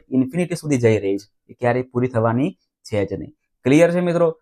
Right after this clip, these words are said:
બધાને જવાબ મળી ગયો હશે કે સંખ્યાની શરૂઆત થાય છે ઝીરો થી અને પૂરી થતી નથી. ડન છે? ચાલો, ત્યાર પછી ઘણી બધી વાર એવા પ્રશ્ન એક્ઝામમાં પૂછાઈ ચૂકેલા પણ છે અને પૂછાતા પણ રહે છે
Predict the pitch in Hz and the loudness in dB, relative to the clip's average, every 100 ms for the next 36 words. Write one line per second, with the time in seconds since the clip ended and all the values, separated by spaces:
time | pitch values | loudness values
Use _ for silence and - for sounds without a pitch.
0 | _ 120 147 151 123 127 143 127 143 143 | _ 2 4 2 2 2 2 2 0 2
1 | 139 131 135 131 - 135 135 139 131 131 | -2 -4 -12 -12 -6 -8 -4 -8 -4 -2
2 | 127 - 127 127 117 98 123 147 143 120 | -2 -2 -4 -2 -2 -2 4 4 2 -4
3 | 113 _ _ 120 120 - 127 139 - 113 | -10 _ _ -4 -2 0 2 0 -2 -4
4 | 127 147 180 _ _ 101 104 113 - 87 | 0 0 -2 _ _ -4 0 0 -2 -12
5 | - _ 117 147 190 196 175 _ _ _ | -12 _ 4 4 6 0 -2 _ _ _
6 | 127 104 - _ _ _ _ _ - 175 | 2 2 -2 _ _ _ _ _ 2 2
7 | 196 202 196 131 175 180 180 170 160 143 | 2 -4 -2 0 0 2 2 2 2 2
8 | 151 156 147 151 139 120 131 143 143 - | -2 -2 -10 -4 -4 -2 -2 -2 -4 -2
9 | 143 135 156 151 131 139 117 - 117 139 | -4 0 0 0 -2 2 2 0 -4 -4
10 | 147 160 156 160 160 151 120 135 110 | -6 -6 -4 -2 -2 0 2 2 0